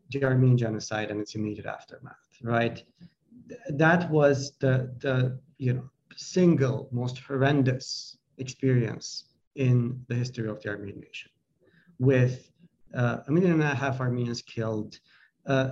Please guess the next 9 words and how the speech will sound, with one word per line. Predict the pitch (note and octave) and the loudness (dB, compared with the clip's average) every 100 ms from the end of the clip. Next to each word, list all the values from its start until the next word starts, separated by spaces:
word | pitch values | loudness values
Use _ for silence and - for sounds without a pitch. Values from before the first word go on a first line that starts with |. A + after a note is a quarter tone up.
| - | 0
an | D3 | 0
entire, | D3+ - E3 D3 - - B2+ | 0 2 2 4 0 -6 -2
the | C#3 | -2
loss | D3 C#3+ C3+ | 0 -2 -4
of | C3 | -2
an | B2+ | 0
entire | A#2 B2 A#2 A2+ A2 A2 _ _ | 0 -2 -2 -2 -6 -10 _ _
homeland | _ C3 B2 A2+ G2+ G2 - _ _ _ _ _ | _ 0 2 0 -2 -10 -18 _ _ _ _ _
and, | A#2 A2 - | -8 -8 -8